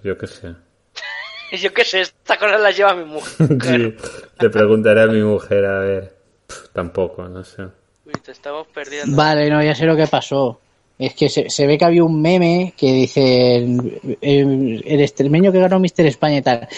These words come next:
Speaker 3: Y la foto que salía en todas partes era un tío que de cara era tirando normal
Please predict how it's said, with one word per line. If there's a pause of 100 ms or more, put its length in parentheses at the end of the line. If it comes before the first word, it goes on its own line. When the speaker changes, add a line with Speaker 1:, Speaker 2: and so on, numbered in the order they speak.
(140)
Speaker 3:
Y
la
foto
que
salía
en
todas
partes
era
un
tío
que
de
cara
era (160)
tirando
normal